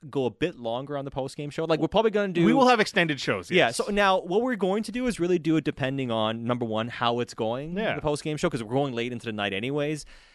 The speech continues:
Speaker 1: So we'll probably do more than two hours on the
Speaker 2: Mm-hmm.
Speaker 1: post-game show. It'll be dependent on the game, the reaction, and how things are going. If the Canucks, let's say, win a series, yeah, we might be here late into the
Speaker 2: Yes.
Speaker 1: evening, and we'll, we'll be here having fun and talking about it.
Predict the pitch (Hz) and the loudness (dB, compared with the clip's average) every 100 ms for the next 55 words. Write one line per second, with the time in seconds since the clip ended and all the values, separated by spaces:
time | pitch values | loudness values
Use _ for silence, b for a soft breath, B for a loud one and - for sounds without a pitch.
0 | b b _ - 180 170 160 165 - 185 | b b _ -2 2 2 2 0 2 0
1 | 220 151 143 190 214 131 139 143 139 131 | 0 0 0 0 -6 -4 -2 0 -2 -4
2 | 139 110 120 143 214 - 151 107 156 - | -2 0 0 -2 -8 -10 -8 -6 -6 -6
3 | 165 160 175 202 214 _ _ - 165 156 | -10 -8 -8 -8 -12 _ _ -4 0 0
4 | 170 156 170 175 180 156 143 131 131 156 | -2 -4 -4 -2 -2 -2 -4 -6 -6 -6
5 | 180 160 _ 117 117 117 123 - 160 139 | -8 -12 _ -8 -4 -2 -2 -2 -6 -6
6 | 123 120 127 117 110 107 120 156 202 b | -6 -6 -6 -6 -4 -2 -2 -4 -6 b
7 | b b b _ _ 127 - 135 139 143 | b b b _ _ -10 -8 -8 -6 -8
8 | - - 120 - 147 127 135 - 127 135 | -10 -6 -4 -2 -2 0 -2 -2 -2 -2
9 | 165 247 - - _ 208 302 415 311 330 | -4 -6 -10 -16 _ -10 -4 -2 2 4
10 | 220 190 220 196 185 156 131 160 - - | 4 2 0 2 4 4 0 -2 -6 -10
11 | 160 160 143 139 156 196 175 143 147 165 | -4 -2 -2 -4 -4 -4 -2 0 4 4
12 | 190 185 165 160 160 160 151 156 147 135 | 2 0 0 0 -2 -6 -6 -6 -4 -4
13 | 120 127 127 123 131 | -6 -6 -8 -6 -6